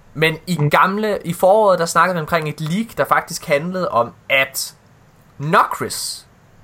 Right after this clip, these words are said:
Speaker 1: ville være skurken til den første D L C til Destiny to.
Speaker 2: Mm.
Speaker 1: Øh, udover det, så var der også en, øh, en af Destiny to's forfattere, som snakkede om det.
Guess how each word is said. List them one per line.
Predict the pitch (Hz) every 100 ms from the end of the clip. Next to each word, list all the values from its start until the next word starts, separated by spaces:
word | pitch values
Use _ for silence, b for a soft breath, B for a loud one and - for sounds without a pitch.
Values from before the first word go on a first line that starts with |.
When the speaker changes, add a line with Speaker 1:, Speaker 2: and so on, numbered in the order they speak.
| -
Speaker 1:
ville | 139 143
være | 143
skurken | - - 175 185 147 117 _ _ _ _ _
til | - 170 147 - _ -
den | 139
første | - 156 -
D | 139
L | 127 113
C | - 120 - - _ _ _ _
til | - 117
Destiny | 117 107
to. | - -
Speaker 2:
Mm. | 160 139 127 b b _
Speaker 1:
Øh, | 139 139 131 -
udover | 247 214 139
det, | 165
så | 175 185
var | 165
der | 147
også | 147 170 175 -
en, | 135 123 120
øh, | 110 98
en | 170
af | 131
Destiny | 117 - 123
to's | 185 170
forfattere, | - 120 170 196 196 139
som | - 147 135 135 b b
snakkede | - - 165 170 208 190 156
om | 170 175 160
det. | -